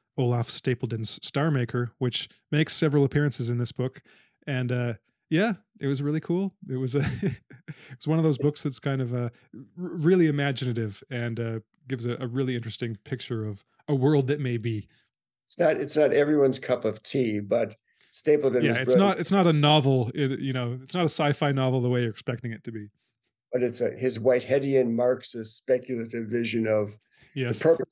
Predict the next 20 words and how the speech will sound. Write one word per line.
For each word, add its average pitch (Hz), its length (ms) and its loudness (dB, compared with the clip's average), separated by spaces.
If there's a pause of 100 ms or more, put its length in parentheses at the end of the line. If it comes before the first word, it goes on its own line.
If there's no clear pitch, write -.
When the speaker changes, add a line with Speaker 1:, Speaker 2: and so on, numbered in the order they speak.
Speaker 2:
and 139 140 4
meaning 139 380 4
of 127 160 0
the 117 80 -4
universe 113 680 -2 (400)
<laughs> - 380 -12
and 156 180 4
all 156 180 6
universes. 117 840 -2
So - 220 2
it's 60 160 -2
pre-, - 280 -2
pretty, 147 220 4
Speaker 1:
Mm-hmm. 113 100 -6 (400)
Speaker 2:
pretty 208 180 4
broad 143 280 4
s-, - 160 -2 (340)
broad 139 220 4
scope. 120 480 0
Uh, 117 120 0